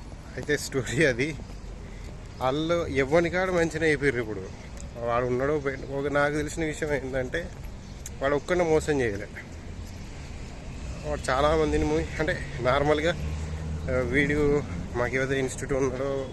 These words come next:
వాడిని చేసినట్టు అది తెలుసు. కానీ తర్వాత తెలిసిన విషయం ఏంటంటే, అది ఒకటే కాదు, చాలామందిని చీట్ చేసిర్రు అని తెలిసింది. మళ్ళా అదే వేళ కాదు, ఇంకా చాలా మల్టిపుల్, ఆ, వేళ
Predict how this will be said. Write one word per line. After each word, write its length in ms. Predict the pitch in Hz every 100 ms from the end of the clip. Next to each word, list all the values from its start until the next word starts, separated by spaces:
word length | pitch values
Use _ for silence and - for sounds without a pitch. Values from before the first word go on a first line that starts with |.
| 120
వాడిని 340 | 120 117 127 139
చేసినట్టు 440 | 131 123 143 131
అది 120 | 135 135 - - - - - -
తెలుసు. 260 | 127 -
కానీ 120 | 143
తర్వాత 280 | 151 151 147
తెలిసిన 300 | 147 139 151
విషయం 280 | 143 131 139
ఏంటంటే, 440 | 131 127 123 175 - - - - - - - - 127
అది 140 | 123 123
ఒకటే 280 | 127 139 139
కాదు, 220 | 123 135 -
చాలామందిని 640 | 123 131 131 127 127 147 131 - - - - - - - - - -
చీట్ 140 | 127 123
చేసిర్రు 760 | 127 117 131 117 123 120 120 120 - - - - - - - - 123
అని 300 | 123 131 127 131 - - - - - 127 - - - 147
తెలిసింది. 340 | 131 - 110 - - - - - - - - -
మళ్ళా 140 | 127
అదే 300 | 131 120 147
వేళ 240 | 147 131 113
కాదు, 200 | 113 113
ఇంకా 280 | 117 -
చాలా 200 | 127 135
మల్టిపుల్, 500 | 131 120 110 127 127 127 - - - - - - - - -
ఆ, 240 | 117 123 113
వేళ 360 | 110 113 113